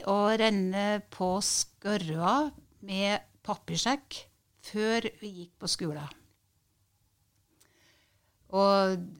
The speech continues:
det var jo ikke noe kjøring på skolen da. Vi gikk, og vi sparka, vi gikk på ski, og vi sykla.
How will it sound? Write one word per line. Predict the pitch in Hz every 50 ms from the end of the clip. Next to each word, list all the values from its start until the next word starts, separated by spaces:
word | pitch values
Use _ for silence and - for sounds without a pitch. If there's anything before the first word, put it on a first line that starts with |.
| - -
det | - 190
var | 180 180 175 175
jo | 170
ikke | - - 175
noe | 185 190 202 220 208 202 202 202 196 175 -
kjøring | - - - - 226 214 208 202 185 165 156 165 180 196 -
på | - 208 -
skolen | - - 190 185 170 180 180 175
da. | 185 202 247
Vi | 208 196 180 180 175 185 185 180
gikk, | 175 185 254 302 - - - _ _
og | - 185 180 175
vi | 165
sparka, | - - - 214 247 233 - - - - 214 247
vi | 262 208 170
gikk | 151 - _
på | - 151
ski, | - - - - 240 262 285 285 294
og | 240 165
vi | 160 170
sykla. | - - 262 254 - - _ - 226 247 311